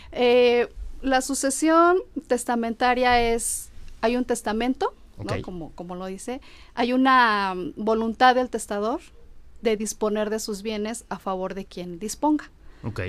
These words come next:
Speaker 1: ¿No? Yo hago un testamento y dispongo que a lo mejor a los hijos, mm, la casa A, la casa B, el auto, no sé, lo que yo disponga.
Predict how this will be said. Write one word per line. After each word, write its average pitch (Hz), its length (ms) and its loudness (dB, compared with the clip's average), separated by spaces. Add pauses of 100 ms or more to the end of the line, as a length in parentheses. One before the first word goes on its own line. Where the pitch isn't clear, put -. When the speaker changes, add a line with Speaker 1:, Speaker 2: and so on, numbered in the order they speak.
Speaker 1:
¿No? 208 160 -8
Yo - 260 -2
hago 202 200 0
un 208 80 -4
testamento 294 720 2
y 220 220 -2
dispongo 220 680 -2
que 240 260 0 (320)
a 208 100 -4
lo 208 80 -2
mejor 202 200 -4
a 214 60 0
los 214 180 -4
hijos, 262 560 0
mm, 190 340 -10
la 175 140 -10
casa 202 720 0
A, 240 40 4
la 190 120 -4
casa 185 280 -12
B, 233 380 -2
el 190 160 -8
auto, 220 480 -2
no 196 100 -8
sé, 175 180 -8 (200)
lo 156 180 -6
que 185 140 -6
yo 190 120 -6
disponga. 147 460 -10